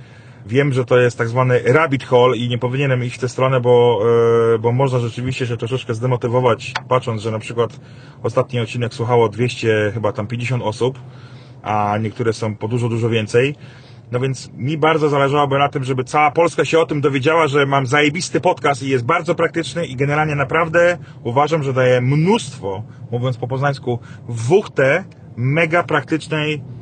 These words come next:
przydatnej wiedzy dla każdego, kto lubi grać w tego golfa i chce grać w tego golfa lepiej. No i w was jest teraz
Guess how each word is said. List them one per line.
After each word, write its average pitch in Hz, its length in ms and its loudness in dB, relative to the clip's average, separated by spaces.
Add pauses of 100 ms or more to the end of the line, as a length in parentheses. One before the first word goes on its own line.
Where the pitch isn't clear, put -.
(220)
przydatnej 123 1000 -2 (300)
wiedzy 127 560 0
dla 127 300 0
każdego, 151 580 0
kto 139 600 0
lubi 147 340 -2
grać 123 280 -2
w - 100 -12
tego 123 220 -4
golfa 135 320 -2
i 104 100 -8
chce 131 200 -6
grać 127 180 -4
w - 20 -18
tego 120 200 -6
golfa 117 260 -4
lepiej. 113 420 -4 (760)
No 127 60 -4
i 143 120 0
w 131 60 -6
was 165 260 0
jest 156 160 -6
teraz 151 440 -2